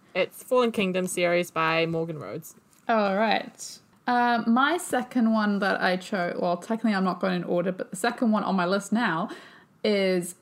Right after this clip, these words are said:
Speaker 2: Perks of Being a Wallflower by Stephen Chbosky.
Speaker 1: Cho-, Chbosky?
Speaker 2: Chbosky?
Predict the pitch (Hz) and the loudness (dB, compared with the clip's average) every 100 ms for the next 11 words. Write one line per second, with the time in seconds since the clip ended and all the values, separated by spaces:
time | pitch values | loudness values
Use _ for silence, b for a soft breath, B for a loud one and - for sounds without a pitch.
0 | - - 254 254 247 226 214 196 175 180 | -8 0 0 2 2 4 2 2 0 -2
1 | 180 - - 190 226 226 196 190 185 180 | 0 0 2 2 2 0 2 4 4 2
2 | 180 - - - 247 254 247 226 220 - | 0 -4 -14 -4 -2 0 0 2 0 -4
3 | - - - 185 - _ 180 - - - | -20 -14 -6 -6 -8 _ -8 -6 -10 -10
4 | - _ - 302 359 508 494 494 480 494 | -14 _ -10 -4 -2 -2 -2 -4 -4 -6
5 | 494 453 - 220 220 - 202 - - 440 | -8 -10 0 0 0 -4 -4 -4 0 0
6 | 571 _ - 214 - - - - | 0 _ -8 -6 -6 -8 -14 -4